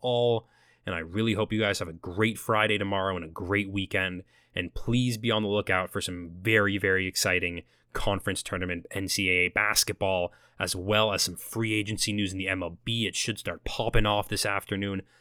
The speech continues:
Same with the N F L, N B A. I mean, it is a great, great time to be a sports fan,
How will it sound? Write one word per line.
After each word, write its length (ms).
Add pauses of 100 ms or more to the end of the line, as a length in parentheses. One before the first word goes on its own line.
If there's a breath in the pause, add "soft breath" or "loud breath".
(120 soft breath)
Same 320
with 120
the 160
N 120
F 220
L, 320
N 200
B 200
A. 140
I 80
mean, 160
it 80
is 140
a 100 (100)
great, 460
great 280
time 280
to 80
be 120
a 60
sports 380
fan, 240